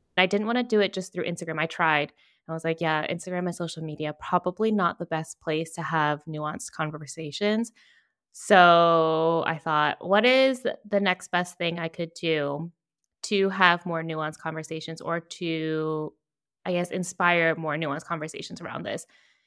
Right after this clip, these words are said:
And I had a newsletter. That also doesn't really allow me to get super nuanced.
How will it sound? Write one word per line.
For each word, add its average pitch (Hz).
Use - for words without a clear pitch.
And 175
I 170
had 165
a 165
newsletter. 214
That 208
also 196
doesn't 190
really 190
allow 180
me 185
to -
get 180
super 180
nuanced. 175